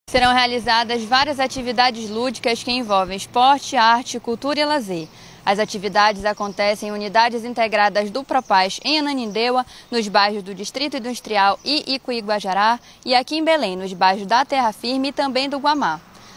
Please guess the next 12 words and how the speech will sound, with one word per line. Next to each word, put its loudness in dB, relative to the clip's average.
As 0
atividades 0
são -6
para -2
crianças -4
e 0
adolescentes -2
de -8
nove 2
a 2
quatorze -2
anos. -6